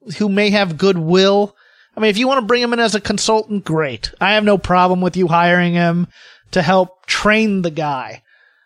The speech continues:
But he still thinks he's the man, and I just think that having that around is gonna be more trouble than it's worth.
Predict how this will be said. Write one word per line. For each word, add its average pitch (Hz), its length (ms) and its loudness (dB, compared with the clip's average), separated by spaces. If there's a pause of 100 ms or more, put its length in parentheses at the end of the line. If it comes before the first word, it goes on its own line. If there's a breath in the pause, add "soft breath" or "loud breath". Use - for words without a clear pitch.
(180)
But 180 440 0 (360)
he 262 300 -2
still 277 340 0
thinks 233 380 -2
he's 220 640 -2 (120)
the 185 140 -2
man, 185 640 0
and 180 160 -2
I 190 120 0
just 185 300 -4 (200)
think 196 300 -4
that 180 260 -2 (420 soft breath)
having 208 440 -2
that 196 260 2
around 185 720 -2
is 185 440 0 (160)
gonna 185 260 -2
be 185 280 2
more 180 220 0
trouble 165 320 -2
than 160 140 -2
it's 143 180 -8
worth. 107 360 -16